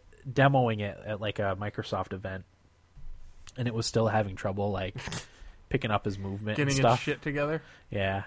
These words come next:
Speaker 2: Doing what
Speaker 1: He's
Speaker 2: it's
Speaker 1: like,
Speaker 2: supposed to do?
Speaker 1: Yeah, and he's like, "You know, I was there with a Microsoft rep. Like, what's it gonna be like in someone's living room that's a, like, a disorganized mess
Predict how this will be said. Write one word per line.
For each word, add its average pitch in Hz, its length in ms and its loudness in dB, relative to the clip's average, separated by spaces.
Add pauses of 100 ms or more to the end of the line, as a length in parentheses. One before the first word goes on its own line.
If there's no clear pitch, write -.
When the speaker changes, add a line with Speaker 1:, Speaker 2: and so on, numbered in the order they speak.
(120)
Speaker 2:
Doing 160 280 4
what 147 80 6
Speaker 1:
He's 139 80 6
Speaker 2:
it's 117 60 2
Speaker 1:
like, 104 100 4
Speaker 2:
supposed 147 420 0
to 165 60 -10
do? 165 180 -2
Speaker 1:
Yeah, 135 220 10
and 127 180 4
he's 139 160 6
like, 135 240 8
"You 135 80 6
know, 135 340 8
I 139 140 8
was 139 220 8
there 127 340 10
with 120 300 4
a 113 140 0
Microsoft 107 840 0
rep. 107 320 2 (600)
Like, 110 180 -2
what's 120 140 0
it - 20 -2
gonna 120 160 0
be 107 160 2
like 113 240 4
in 104 80 -6
someone's 110 340 -2
living 104 280 -2
room 117 240 -2
that's 104 220 -4
a, 95 180 -2
like, 101 240 -6
a 98 80 -6
disorganized 98 800 -4
mess 98 580 -8